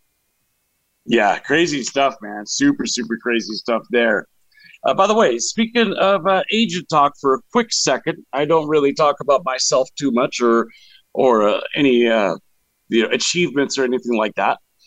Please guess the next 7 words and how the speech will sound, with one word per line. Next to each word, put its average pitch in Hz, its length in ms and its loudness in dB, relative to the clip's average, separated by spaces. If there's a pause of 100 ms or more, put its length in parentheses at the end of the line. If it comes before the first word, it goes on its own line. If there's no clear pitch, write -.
(160)
But 139 100 0
I'm 147 140 0
definitely 180 400 2
proud 147 560 2
of, 131 420 0 (340)
uh, 87 200 -6
my, 120 160 2